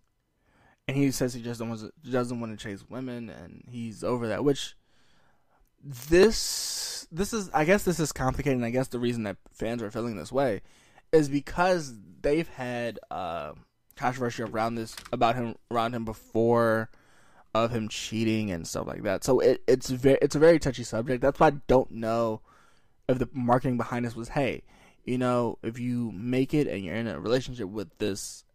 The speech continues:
ex-celebrity, you're in, you're, you're in a relationship with this celebrity, they might come to her aid or your aid because they believe that you're right." And that might be it.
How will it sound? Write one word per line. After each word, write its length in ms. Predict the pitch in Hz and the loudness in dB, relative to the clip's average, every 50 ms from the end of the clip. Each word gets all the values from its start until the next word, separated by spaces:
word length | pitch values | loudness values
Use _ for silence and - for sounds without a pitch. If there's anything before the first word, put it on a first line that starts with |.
| _ _ - | _ _ -6
ex-celebrity, 640 | 113 104 - - - 104 120 156 202 - - - 120 | -6 -4 -6 -8 -4 2 4 4 4 4 2 -2 -4
you're 140 | 117 - - | -4 -4 -4
in, 240 | 113 113 107 - - _ _ _ | -4 -6 -6 -10 -12 _ _ _
you're, 280 | 117 120 120 117 113 - - - - - _ _ _ _ _ _ | -2 0 0 0 -2 -4 -8 -16 -20 -20 _ _ _ _ _ _
you're 160 | - 131 127 | 0 2 2
in 100 | 123 123 | 4 4
a 40 | 120 | 4
relationship 360 | 120 120 120 123 - 131 113 | 4 2 2 0 0 -2 -2
with 120 | 113 113 107 | -2 -4 -4
this 100 | 104 - | -6 -8
celebrity, 640 | - 113 120 135 165 175 156 139 131 123 123 120 - _ _ _ _ _ _ - | -8 -4 2 2 4 4 4 2 0 -2 -4 -6 -8 _ _ _ _ _ _ -4
they 160 | 117 120 123 | -2 -2 0
might 540 | 120 113 110 113 123 123 123 123 123 113 - - - _ _ _ _ - | -2 -2 -4 -2 -2 0 0 0 0 -2 -4 -8 -18 _ _ _ _ -14
come 420 | - - 127 120 120 117 117 113 - | -10 -6 -4 -2 -2 0 -2 -4 -6
to 140 | - 113 | -6 -8
her 340 | 90 - 117 113 113 113 - - - - - | -8 -4 -4 -2 -2 -2 -4 -6 -10 -4 -2
aid 180 | 123 123 120 110 | 0 0 0 0
or 80 | 98 | -4
your 220 | 92 104 139 160 151 | -6 -4 -2 -2 -2
aid 280 | 76 95 117 120 113 | -2 -4 -6 -8 -8
because 240 | 110 123 - 127 113 | -10 -12 -10 -10 -8
they 80 | 113 110 | -8 -8
believe 280 | 107 110 110 110 107 | -8 -8 -8 -6 -4
that 180 | 98 95 95 98 | -6 -6 -6 -8
you're 100 | 107 80 | -10 -6
right." 300 | 85 101 110 117 113 101 | -4 -2 -2 -2 -2 -4
And 600 | 104 - - - - - 62 76 95 110 151 147 | -6 -10 -14 -18 -20 -20 -20 -18 -14 -14 0 4
that 200 | 151 156 190 185 | 4 6 6 4
might 340 | 165 160 156 156 147 127 123 | 4 4 4 4 2 2 0
be 220 | 123 123 123 117 | -2 0 2 2
it. 260 | 98 104 120 170 220 | 2 2 2 0 -2